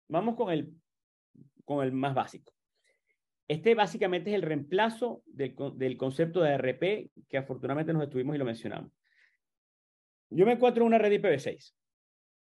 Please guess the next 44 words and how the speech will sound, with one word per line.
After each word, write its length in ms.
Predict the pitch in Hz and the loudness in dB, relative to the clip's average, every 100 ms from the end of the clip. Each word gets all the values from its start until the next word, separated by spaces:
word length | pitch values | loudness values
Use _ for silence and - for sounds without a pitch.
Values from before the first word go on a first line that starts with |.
| - | -12
Imaginemos 480 | 120 127 123 170 196 | -8 -6 -4 -6 -6
que 120 | 135 | -8
todos 320 | - 175 190 | -2 2 2
estamos 240 | 165 160 | 0 -2
en 40 | 160 | -2
una 100 | 151 | -2
red 120 | 151 | -6
I 60 | 156 | -6
P 100 | 117 | -8
v 80 | |
seis. 180 | 113 160 - | -8 -10 -6
Y 100 | 202 | 0
yo 140 | 240 | 2
ne-, 120 | 247 | 2
necesito 300 | 220 190 196 | -2 -2 -2
contactar 340 | 214 175 165 190 | -2 -4 -2 -2
la 80 | |
computadora 360 | 190 165 160 165 | -2 -2 0 0
que 80 | 175 | 0
está 100 | 160 | -2
al 80 | 151 | -2
lado 100 | 139 | 0
mío. 180 | 110 - _ _ _ _ _ _ _ - | -2 -8 _ _ _ _ _ _ _ -14
Este 180 | 113 | -8
puede 160 | 113 131 | -4 -4
ser 160 | 127 104 | -4 -6
el 80 | |
router, 400 | 98 127 127 107 | -2 -2 -2 -6
puede 160 | - 117 | -6 -8
ser 240 | 120 120 | -4 -6
la 100 | 113 | -4
impresora, 460 | 110 113 117 156 156 | -6 -8 -4 0 0
lo 100 | 117 | 0
que 100 | - | -6
sea. 240 | - - _ _ _ _ _ _ _ _ _ _ | -14 -16 _ _ _ _ _ _ _ _ _ _
Yo 180 | - 147 | 2 4
me 140 | 226 262 | 6 6
conozco 360 | 247 247 254 | 6 6 6
la 60 | 269 | 8
dirección 360 | 220 170 214 240 | 8 6 -2 -2
I 60 | |
P 100 | 247 | 0
de 300 | 247 240 254 | 2 6 4
él. 240 | 208 135 | 4 -2